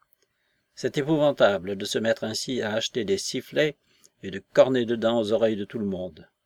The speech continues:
Il vaudrait mieux rester au lit toute la journée et jouer au domino comme le pauvre Lord Plessis.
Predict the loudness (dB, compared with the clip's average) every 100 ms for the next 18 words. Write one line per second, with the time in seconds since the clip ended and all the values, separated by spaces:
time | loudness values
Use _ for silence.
0 | _ _ _ _ _ _ -6 -2 2 2
1 | 2 2 0 0 0 0 -2 -6 -4 -2
2 | -2 -2 -2 -4 -8 _ _ _ -12 -6
3 | 0 2 2 2 2 2 0 0 -2 -2
4 | -4 -2 -2 -2 -2 0 0 0 -2 -6
5 | -6 -6 -8